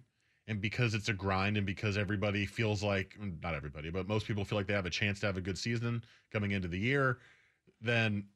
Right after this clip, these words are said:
it's like spring training brings you that, that new hope, right? And you get to see all the young guys that you've been hearing about all offseason and, "Oh, you made some trades or you signed some free agents. Hey, let me get a chance to watch them." You know, it'll be on E S P N, it'll be on M L B Network, and you can throw a game on and just, you know,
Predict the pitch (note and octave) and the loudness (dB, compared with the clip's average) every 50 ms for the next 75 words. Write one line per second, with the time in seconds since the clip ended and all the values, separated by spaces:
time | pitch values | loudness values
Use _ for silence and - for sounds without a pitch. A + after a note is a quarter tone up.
0 | _ - B2+ B2 - C3+ B2 A#2 - - - D#3 D#3 D#3 - - D#3 D3 C#3+ C3+ | _ -2 -2 0 2 2 2 2 2 0 0 2 2 2 2 2 4 4 4 4
1 | B2+ A2 C3+ C3 B2+ A2 A#2+ A#2+ A2+ A2+ A2 G#2 G#2+ - _ - G#2 A2 G#2 G#2 | 4 2 2 2 2 2 2 4 4 4 4 2 0 -4 _ -2 -2 0 0 2
2 | A2 A2 G#2 - G#2+ G#2 F#2 - - - - _ _ _ - G2+ G#2 G#2+ G#2 A2+ | 2 0 0 0 0 0 0 -2 -4 -12 -20 _ _ _ 2 4 4 4 4 2
3 | A2 A#2 - - G#2+ - - C3+ C3 B2 B2 A#2 A2+ A2+ A#2 A#2 G#2+ G#2+ G#2 G2+ | 2 2 0 0 -2 0 0 2 2 2 2 4 4 4 4 4 6 6 6 6
4 | G2+ F#2+ A2 G2+ G2+ F#2 G2+ F#2+ F#2+ A2+ G#2 G2+ G2 G2 G2 F#2 F#2 F#2 F#2 F#2 | 6 4 4 2 2 2 2 2 4 4 4 4 4 2 2 2 2 2 2 0
5 | F2+ F2+ - - G2 F2+ E2 F2+ F2+ F2 F2 F2 E2 - - - - - - - | 0 -2 -4 -6 -6 -6 -6 -6 -6 -6 -8 -8 -10 -14 -18 -20 -20 -20 -20 -8
6 | _ - C#3+ D3 D3+ D3 C3+ C3+ C3+ C#3 C#3+ C3 - B2+ A2+ - - C3+ C3+ D#3 | _ 2 4 4 6 6 6 6 6 4 4 4 2 2 2 4 4 6 6 6
7 | F3 D#3 A#2 B2 A#2+ A2+ - - C#3 C#3 B2+ - B2+ A2+ - C3+ C3+ C#3+ D#3 D3+ | 6 4 4 4 4 4 4 4 4 4 2 0 -2 0 0 2 2 4 4 2
8 | D#3+ D#3+ C3+ - G3+ G#3+ F#3+ C#3+ A2+ A2 B2+ C3 C#3 C#3 C3+ C3 - - C#3 B2+ | 2 0 2 2 4 4 6 6 4 4 4 2 2 2 2 2 2 2 2 2
9 | - - C3+ B2+ B2+ B2+ B2 - - G#2 F#2 F2+ F2 E2+ - - - - - - | 2 2 2 4 4 2 2 0 0 0 0 0 0 -2 -6 -12 -20 -20 -20 -20
10 | - - - _ _ - A#2 A2 G#2+ A2+ A#2 A2+ A2+ C#3 D3+ C#3 B2 A#2+ A2+ G#2 | -20 -20 -20 _ _ -2 2 2 4 4 4 4 4 4 4 6 6 6 6 4
11 | G2+ G2+ A2 G#2+ G2+ - - - - G#2+ G#2 G2+ G2+ G2+ G#2+ G#2 B2+ C3+ B2+ A#2 | 4 4 4 4 2 2 0 0 2 4 4 4 4 4 2 2 2 4 4 4
12 | A2+ A2 G#2+ G#2 G2 G2 G2+ F#2+ G2 G2 F#2 F#2 F2 E2+ - G#2 G2 G2 G2 G2+ | 4 4 4 2 2 2 2 2 2 2 2 2 0 -2 -2 -2 -2 -2 -2 -4
13 | F#2+ - - A2+ A2 G#2+ G2+ G#2+ G2+ G2 G2+ F#2+ F#2 F#2 F#2 F2+ F#2 F#2 G2 F2+ | -4 -2 0 0 0 2 2 2 2 2 2 2 0 0 0 -2 -2 -2 -4 -4
14 | - - A#2 A2+ F#2+ E2+ E2 D#2 | -4 -2 0 0 0 0 0 -2